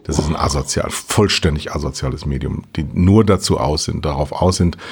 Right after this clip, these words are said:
mit teilweise geklauter Ware, ähm, Werbemilliarden zu machen. Was anderes, um was anderes geht's nicht. Das sind, Google sind unanständige Menschen. So, zweitens, Facebook, ähm, sehe ich gar keine Zukunft.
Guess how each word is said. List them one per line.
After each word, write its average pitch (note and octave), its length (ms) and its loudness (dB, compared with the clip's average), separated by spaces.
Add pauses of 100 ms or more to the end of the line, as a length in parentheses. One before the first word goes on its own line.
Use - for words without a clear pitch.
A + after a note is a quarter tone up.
(220)
mit - 160 0
teilweise E2 400 4
geklauter D#2 580 2
Ware, D2 480 2 (140)
ähm, C#2 400 0
Werbemilliarden B1 1000 -2
zu - 140 -4
machen. - 360 -8
Was E2+ 180 0
anderes, E2+ 300 0
um F2 180 0
was D#2 140 -2
anderes C2+ 260 -6
geht's - 240 -8
nicht. - 220 -12 (280)
Das F2+ 140 2
sind, G2 220 2
Google G2+ 380 4 (260)
sind F2 340 2 (460)
unanständige C#2+ 800 2
Menschen. - 420 -8 (160)
So, - 220 -4 (240)
zweitens, - 640 0 (600)
Facebook, - 680 0 (760)
ähm, F2+ 380 4 (1000)
sehe G#2 240 4
ich G2 100 0
gar F#2 180 2
keine E2 280 2
Zukunft. - 560 0